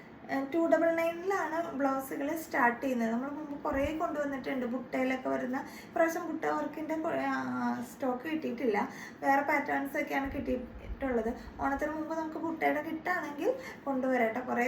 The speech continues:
കളേഴ്സ് ഉണ്ടായിരുന്നു ബുട്ട വർക്കിൽ വരുന്ന ടു ഡബിൾ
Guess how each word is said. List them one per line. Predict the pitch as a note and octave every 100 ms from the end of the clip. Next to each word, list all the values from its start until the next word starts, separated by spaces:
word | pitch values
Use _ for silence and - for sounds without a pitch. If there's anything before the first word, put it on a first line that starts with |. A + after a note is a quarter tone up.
| B3+
കളേഴ്സ് | C4 B3 B3 C#4
ഉണ്ടായിരുന്നു | B3+ A#3 A#3+ B3
ബുട്ട | B3 A#3+ A#3+
വർക്കിൽ | A#3 - B3 B3+
വരുന്ന | A#3+ A#3+ D4 - - - - -
ടു | C#4+ B3
ഡബിൾ | B3+